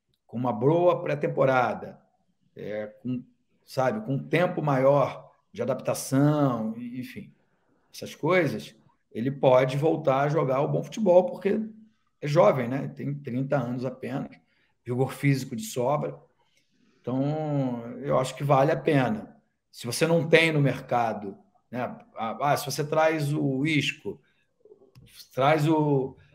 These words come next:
o Felipe Coutinho, sei lá, traz um desses grandes nomes, e você tem o Nenê, aí você começa a ter jogador, é, muitos jogadores pra mesma posição.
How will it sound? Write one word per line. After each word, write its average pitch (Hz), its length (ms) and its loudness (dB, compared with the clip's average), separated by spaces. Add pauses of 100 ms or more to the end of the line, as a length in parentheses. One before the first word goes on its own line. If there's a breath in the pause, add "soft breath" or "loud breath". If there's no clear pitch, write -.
(140)
o 135 280 -4
Felipe 147 320 -2
Coutinho, 151 680 2
sei - 160 -8
lá, 127 200 0
traz 202 280 2
um 165 120 2
desses 139 680 2 (440)
grandes 120 480 4
nomes, 147 720 0 (880)
e 143 40 -8
você 127 280 -2
tem 151 260 2
o 156 60 0
Nenê, 165 480 6
aí 156 480 2 (140)
você - 120 -18
começa - 300 -4
a - 40 -6
ter 170 500 -4 (560)
jogador, 143 1080 0 (400)
é, 110 80 -12
muitos 160 340 4
jogadores 143 480 2
pra 139 140 -2
mesma 135 300 0
posição. - 580 -6